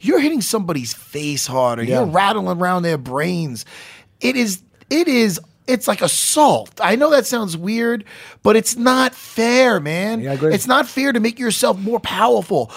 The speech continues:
Speaker 1: or that you do not get tired. And the other guy is getting tired because as a human being, you, you can only put out so much. You get a little tired. So, I mean, this guy's recovering faster to do you bodily.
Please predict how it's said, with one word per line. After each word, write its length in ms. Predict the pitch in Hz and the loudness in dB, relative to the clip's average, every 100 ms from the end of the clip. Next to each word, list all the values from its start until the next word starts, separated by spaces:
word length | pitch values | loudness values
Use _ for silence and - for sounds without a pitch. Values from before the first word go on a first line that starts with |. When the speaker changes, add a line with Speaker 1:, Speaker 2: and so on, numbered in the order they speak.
| - | -6
Speaker 1:
or 160 | - 208 | 2 4
that 100 | 214 | 4
you 140 | 208 202 | 0 -2
do 100 | 202 | 0
not 260 | 226 240 - | 2 0 0
get 200 | 226 - | -6 0
tired. 580 | 208 247 226 180 113 - - - | 2 4 4 4 0 -6 -10 -2
And 140 | 180 | 2
the 60 | 214 | 4
other 140 | 247 | 2
guy 180 | 226 240 | 2 2
is 140 | 226 147 | 2 0
getting 360 | 262 262 233 | 2 2 2
tired 440 | 175 185 190 202 180 | 0 2 4 2 0
because 420 | 165 190 165 - - - | -2 0 0 -6 -10 -6
as 200 | - 180 | -2 0
a 20 | 175 | 2
human 320 | 214 220 170 | 2 2 2
being, 300 | 240 240 226 | 2 2 2
you, 180 | 226 220 | 2 0
you 140 | 185 208 | -8 -10
can 180 | 165 202 | -6 -2
only 120 | 233 | 0
put 160 | 185 214 | 0 2
out 200 | 240 196 | 2 2
so 160 | 233 208 | 0 2
much. 240 | 254 240 | 2 0
You 40 | |
get 160 | 226 285 | 0 2
a 60 | 240 | 4
little 160 | 208 | 2
tired. 460 | - 196 165 120 113 - - | 4 4 4 2 -4 -16 -16
So, 140 | - 220 | -2 2
I 40 | |
mean, 100 | 233 | 2
this 100 | 254 | 2
guy's 200 | 285 233 | 2 2
recovering 540 | 226 - - 254 254 208 | 0 0 2 4 2 0
faster 480 | - 254 247 220 | 2 2 4 2
to 80 | 170 | 0
do 240 | 147 220 220 | 0 0 2
you 180 | 214 | 2
bodily. 600 | 180 165 185 226 233 226 | 2 2 4 4 4 0